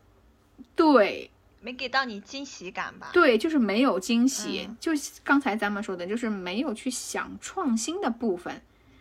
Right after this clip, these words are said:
Speaker 1: 而是说
Speaker 2: 嗯。
Speaker 1: 是一些段子去凑。
Speaker 2: 嗯。
Speaker 1: 嗯，这个就没有意思了，我觉得是，呃，叫开播情景喜剧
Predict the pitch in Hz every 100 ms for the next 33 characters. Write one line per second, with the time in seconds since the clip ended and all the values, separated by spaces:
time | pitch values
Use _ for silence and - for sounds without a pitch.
0 | - 202 233 269 302 - 311 311 - 254
1 | 247 208 311 254 - - - 294 339 339
2 | _ 403 415 262 185 220 - 269 - -
3 | - 466 403 - _ - _ - _ _
4 | _ _ _ _ _ _ _ _ _ _
5 | _ _ _ - 262 233 214 220 190 -
6 | 233 _ - 294 233 233 208 180 190 208
7 | 202 - - 208 - - 123 - 190 185
8 | 180 196 226 208 156 - - 220 226 262
9 | - - 381 370 339 359 370 - 233 302
10 | 277 277 - - - 269 214